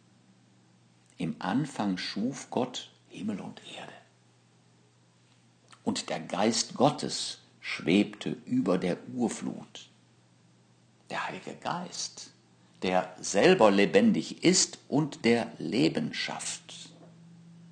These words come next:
Der Heilige Geist, der im Laufe der Geschichte des Volkes Israel immer wieder die Propheten und Rettergestalten erweckt hat. Der Heilige Geist, der durch sie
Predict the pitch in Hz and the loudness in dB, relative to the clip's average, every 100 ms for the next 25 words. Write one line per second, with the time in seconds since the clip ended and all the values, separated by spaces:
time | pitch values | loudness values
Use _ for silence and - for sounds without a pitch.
0 | - - - - - - - - - - | -20 -20 -20 -20 -20 -20 -20 -20 -6 -2
1 | - 101 101 95 147 175 - - 87 90 | 0 2 0 2 2 2 0 4 4 6
2 | 90 139 143 104 95 90 - 160 - 101 | 6 4 4 4 4 2 0 2 4 4
3 | 98 - 123 113 - - - 185 - - | 2 2 0 2 -2 -4 -2 0 2 2
4 | 62 82 69 - - - - - - 165 | 2 2 0 -4 -16 -18 -18 -8 0 6
5 | 117 113 117 98 98 - - - - 139 | 6 6 2 2 0 -2 -2 -2 0 2
6 | - 147 - 76 - - - - - - | 2 2 -2 -2 -4 -14 -20 -20 -20 -20
7 | - - 104 90 - - - - 110 - | -20 -10 -6 -6 -10 -16 -18 -6 -6 -2
8 | 101 78 - - 80 78 78 85 80 - | -4 -2 -4 0 4 4 2 -2 -4 -4
9 | 73 - 95 - - - - - - - | -4 0 -2 -2 -6 -6 -6 -10 -10 -14
10 | - - - - - - - - - - | -20 -20 -20 -20 -20 -20 -20 -20 -20 -20
11 | - - - - - - - 87 101 98 | -20 -20 -20 -20 -20 -20 -2 2 2 2
12 | 92 98 156 - 104 98 90 92 - 82 | 2 6 6 4 4 4 4 0 0 -2
13 | 110 170 202 | 0 2 0